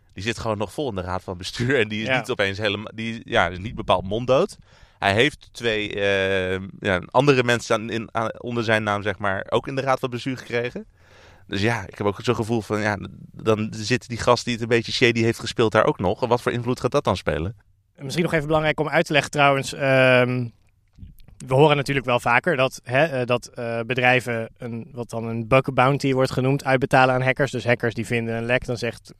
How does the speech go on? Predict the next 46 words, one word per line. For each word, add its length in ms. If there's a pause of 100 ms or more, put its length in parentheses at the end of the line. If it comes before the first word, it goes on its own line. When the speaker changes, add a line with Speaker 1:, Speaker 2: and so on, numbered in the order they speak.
(180)
Speaker 2:
Microsoft 560
of 240 (200)
Google 240
of 240
whatever, 320
zegt, 220
"Oké, 220
bedankt 400 (340)
dat 140
je 60
het 100
hebt 120
gevonden, 400
hier 160
heb 140
je 80
honderdduizend 440
dollar." 320 (260)
Wat 160
is, 160
kan 120
je 60
nog 100
even 160
snel 180
uitleggen 420
voor 120
de 80
mensen 340
wat, 220
eh, 340
wat 300
het 160
verschil 360
is 80
eigenlijk 420 (340)
tussen 400 (160)
zo'n 380
bug 140
bounty 400
en 100
wat 180
Uber 220
hier 160
heeft 140
gedaan? 220